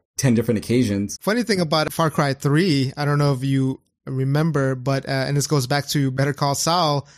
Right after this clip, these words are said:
Speaker 2: that one actor is Voss, the main villain of Far Cry three. That's the, the guy that's been working with Mike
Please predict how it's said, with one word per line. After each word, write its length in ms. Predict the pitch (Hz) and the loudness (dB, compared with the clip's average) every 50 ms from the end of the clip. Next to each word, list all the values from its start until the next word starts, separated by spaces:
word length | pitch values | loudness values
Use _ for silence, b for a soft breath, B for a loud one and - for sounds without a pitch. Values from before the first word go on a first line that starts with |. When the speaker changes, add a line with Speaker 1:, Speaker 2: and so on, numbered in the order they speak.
| b b b - | b b b -2
Speaker 2:
that 200 | 147 160 160 160 | 0 0 2 2
one 260 | 160 175 175 175 170 | 2 2 2 2 2
actor 420 | 160 180 240 - - 165 147 147 | 0 -2 -2 0 0 0 2 2
is 320 | 143 - 151 151 143 135 123 | 2 2 2 2 2 0 0
Voss, 480 | 117 117 143 151 165 165 151 - - | -2 0 0 2 2 2 0 -2 -4
the 80 | - 139 | -4 -2
main 220 | 135 139 143 143 131 | -2 0 0 2 2
villain 320 | 147 151 156 151 143 139 | 2 2 2 2 0 0
of 200 | 131 135 139 131 | 0 -2 -2 -2
Far 200 | - 147 143 139 | -2 -2 -2 -2
Cry 260 | - - 147 135 131 | -2 -4 -4 -4 -4
three. 400 | 127 - 143 151 156 139 131 120 - _ | -4 -4 -2 0 0 0 0 -2 -6 _
That's 300 | - - 160 175 170 - - | -2 0 0 0 0 0 0
the, 600 | 165 160 156 156 156 156 151 151 143 139 - - | 2 2 4 4 2 2 2 0 0 -2 -4 -6
the 120 | - 143 143 | -4 -4 -2
guy 320 | 127 131 151 151 156 156 | 0 2 2 2 2 2
that's 260 | 143 151 143 135 - | 2 0 0 0 -2
been 160 | - 151 139 139 | -2 -2 0 2
working 320 | 139 147 143 139 139 139 | 2 0 2 0 0 0
with 140 | 131 131 123 | 0 0 0
Mike 420 | 131 135 135 139 139 139 135 - | 2 2 2 2 2 0 -2 -4